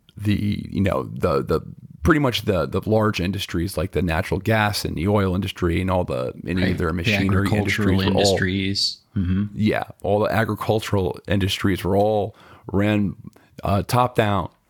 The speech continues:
Speaker 1: from, from, uh, the government down. But, uh, Krushkin, he died in, uh, two thousand five, and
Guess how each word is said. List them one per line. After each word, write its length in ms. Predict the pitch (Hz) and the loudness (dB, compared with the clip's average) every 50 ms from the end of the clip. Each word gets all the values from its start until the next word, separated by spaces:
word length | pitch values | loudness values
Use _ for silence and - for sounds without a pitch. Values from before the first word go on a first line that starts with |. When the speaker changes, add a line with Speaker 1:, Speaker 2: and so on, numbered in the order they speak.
| _ - | _ -10
Speaker 1:
from, 260 | - - 85 - - | -6 -4 -4 -4 -6
from, 300 | - - - 92 101 98 | -6 -4 -2 0 0 0
uh, 140 | 92 - 95 | 0 0 -2
the 120 | 95 98 | -4 -2
government 420 | 92 - 104 101 98 95 87 80 | 0 0 0 2 2 0 0 -2
down. 400 | - 95 98 101 92 87 101 101 - _ _ _ _ _ _ _ _ _ _ _ _ - - - - - | -2 -2 -2 -2 -2 -4 -8 -12 -16 _ _ _ _ _ _ _ _ _ _ _ _ -20 -20 -14 -6 -2
But, 280 | 110 107 110 104 - - - - - - - - - - - - | 0 0 0 -2 -4 -8 -20 -20 -20 -20 -20 -20 -20 -20 -12 -4
uh, 220 | - 95 101 95 | -2 0 0 0
Krushkin, 500 | - - - - 156 175 - - 160 143 | 0 0 2 2 2 2 2 0 0 2
he 140 | 135 135 127 | 2 2 0
died 720 | 113 95 101 107 110 123 120 117 107 95 80 - - 101 - _ _ _ _ _ _ _ _ _ _ _ _ _ _ _ _ _ | 0 0 0 0 2 2 2 2 2 0 -2 -4 -6 -10 -14 _ _ _ _ _ _ _ _ _ _ _ _ _ _ _ _ _
in, 260 | - 107 107 104 107 | -2 0 2 4 2
uh, 220 | 104 101 98 98 98 - | 2 2 0 -2 -4 -2
two 220 | - - 160 165 | -2 0 0 0
thousand 460 | 160 175 170 160 156 143 127 127 123 104 | 2 2 2 2 2 0 0 0 0 0
five, 640 | - - 95 98 98 95 95 90 - - - - - - | 0 0 2 2 2 0 -2 -4 -6 -10 -14 -14 -8 -4
and 340 | 98 107 98 95 95 - | -2 -2 -2 -2 -4 -6